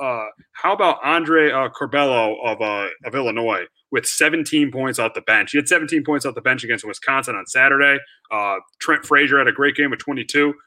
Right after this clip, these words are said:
Uh, Coburn didn't have a, Kofi didn't have a great game scoring, only with twelve, but his defense against, uh, Dickinson,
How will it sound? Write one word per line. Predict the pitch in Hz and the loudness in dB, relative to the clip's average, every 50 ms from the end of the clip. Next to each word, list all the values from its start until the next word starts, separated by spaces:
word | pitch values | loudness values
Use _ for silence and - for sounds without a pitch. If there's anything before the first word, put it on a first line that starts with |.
| _ _ 110 | _ _ -6
Uh, | 107 95 - - | -6 -6 -6 -4
Coburn | - 175 175 170 170 170 170 165 160 151 | -2 0 0 0 2 2 4 4 4 4
didn't | 135 151 147 156 | 2 2 2 4
have | 147 135 | 2 2
a, | 135 127 | 0 -2
Kofi | - 175 175 151 156 143 | -2 -2 0 0 0 0
didn't | 147 147 | 0 0
have | 151 139 | 0 0
a | 127 | 0
great | - 147 143 139 - | 2 0 0 0 0
game | - 127 117 110 104 - | 0 0 0 0 -2 -6
scoring, | - - - - - 175 180 170 143 127 123 117 120 - - - | -10 -10 -4 0 2 4 6 6 4 4 2 -2 -6 -10 -8 -4
only | 147 151 143 131 | -2 -2 -2 -2
with | 117 113 - - | -4 -6 -8 -6
twelve, | - - 165 175 151 131 117 - - _ | -2 2 2 4 4 2 0 -2 -2 _
but | 208 202 156 117 101 - - - _ _ _ _ - | 2 4 4 4 2 -2 -8 -16 _ _ _ _ 0
his | 175 165 - - | 0 0 0 0
defense | - 196 196 - - 156 147 127 135 | -4 -6 -4 -2 0 0 0 0 -2
against, | 120 123 127 123 117 - - 131 | 0 0 2 2 0 0 -2 -4
uh, | 113 - | 0 2
Dickinson, | 160 165 - - 107 - - 113 104 101 95 | 2 2 2 0 -2 -4 -4 -6 -8 -8 -12